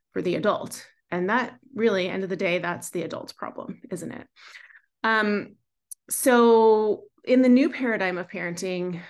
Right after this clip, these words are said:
we acknowledge that the child's needs, wishes, and desires are just as valid and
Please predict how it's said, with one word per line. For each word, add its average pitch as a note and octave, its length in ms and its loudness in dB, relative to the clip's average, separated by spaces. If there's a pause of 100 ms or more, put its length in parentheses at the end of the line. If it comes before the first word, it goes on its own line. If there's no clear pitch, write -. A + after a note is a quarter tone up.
(240)
we G#3 280 -2
acknowledge F3+ 1080 -2
that F3 260 -8
the F3+ 160 -2
child's F3+ 720 -4
needs, E3+ 460 -6 (600)
wishes, F3 540 -4
and F3 180 -6
desires G3 580 -2
are G#3+ 160 -6
just C4+ 380 -2
as A#3 180 -4
valid F#3 340 -4
and E3+ 260 -8